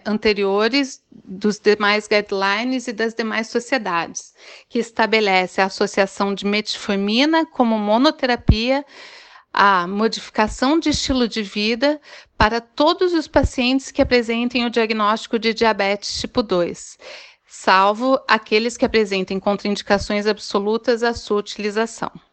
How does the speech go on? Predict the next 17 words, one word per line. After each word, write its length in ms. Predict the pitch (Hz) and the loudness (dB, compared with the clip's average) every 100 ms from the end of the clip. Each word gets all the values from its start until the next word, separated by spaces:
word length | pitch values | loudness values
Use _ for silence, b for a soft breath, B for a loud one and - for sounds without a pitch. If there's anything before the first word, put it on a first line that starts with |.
| _ _ B B B B B - | _ _ B B B B B -4
Aos 140 | 208 | 0
pacientes 480 | - 208 226 220 - | 2 2 0 -4 -2
que 140 | - | -2
não 260 | 208 233 302 | 2 4 4
tolerarem 580 | 320 254 233 214 214 208 | 4 4 4 4 2 0
metformina, 880 | 196 - - 208 202 220 262 302 285 | -2 -4 -2 -2 0 2 2 2 2
qualquer 600 | - 226 226 262 285 294 | 4 4 4 2 4 4
outra 380 | 277 285 294 | 4 2 0
medicação 640 | 262 254 - 233 - 240 254 | 0 0 -2 -2 0 0 4
poderá 520 | 262 226 240 226 247 | 4 4 2 4 2
ser 220 | - 262 | 0 -2
iniciada 580 | 247 240 233 240 208 220 | 0 0 -2 -2 0 0
como 300 | 233 233 240 | -2 -2 -2
primeira 420 | 240 240 226 233 | 0 0 0 0
linha, 400 | 220 208 226 254 | 0 -2 -2 -2
desde 440 | 233 220 240 240 240 | 0 0 0 -2 -6
que 260 | - 247 | -6 -8